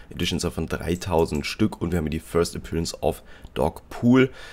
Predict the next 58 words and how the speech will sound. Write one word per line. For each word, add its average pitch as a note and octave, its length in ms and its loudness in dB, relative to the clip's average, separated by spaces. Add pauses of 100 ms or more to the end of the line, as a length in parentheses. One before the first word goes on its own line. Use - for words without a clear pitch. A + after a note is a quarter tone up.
(220)
Außerdem F#2+ 540 4
würde D#2+ 180 -4
ich F2+ 60 -6
sagen, D#2+ 240 2
schauen E2 180 -2
wir E2+ 60 2
uns E2 120 -4
hier F2 220 0 (140)
nochmal D2 440 -2 (200)
die - 240 -6 (100)
Go D2 160 4
Collector G2 580 -2
dafür - 340 -4
an. F2 180 2 (480)
Hier D#2+ 160 0
haben D2+ 120 2
wir D2 80 -2
bei D2+ 100 0
der C#2+ 80 0
neun D#2+ 240 2
Punkt - 180 -8
acht - 260 -4
gerade - 220 -4
mal D2+ 100 0 (100)
siebzehn A2+ 340 0
Grades E2 240 4
und F2 100 -2
gerade D2+ 160 0
mal D2 60 2
einen C2+ 80 -2
Preis - 280 0
von D#2+ 220 -6
hundertneunzig E2+ 840 0
Dollar. D#2 360 4
Also D2+ 260 -2 (260)
ja, - 80 -8 (120)
wir B1+ 120 -2
reden C#2+ 160 0
jetzt - 160 -4
hier D#2+ 100 0
nicht D2 180 -4
wirklich D2 220 -6
von B1+ 180 -4
einem D2+ 100 -2 (280)
super E2+ 380 0 (480)
krassen D2 500 -2
Comic, F2+ 460 2
meiner D#2 180 0
Meinung C#2+ 220 -2
nach. C#2 160 -4
Deswegen C2+ 320 -8
für - 120 -12
mich C#2+ 140 -6
persönlich B1+ 340 -8
auch - 100 -12
definitiv D2+ 580 -8
ein B2 100 -2
Skip. - 340 -4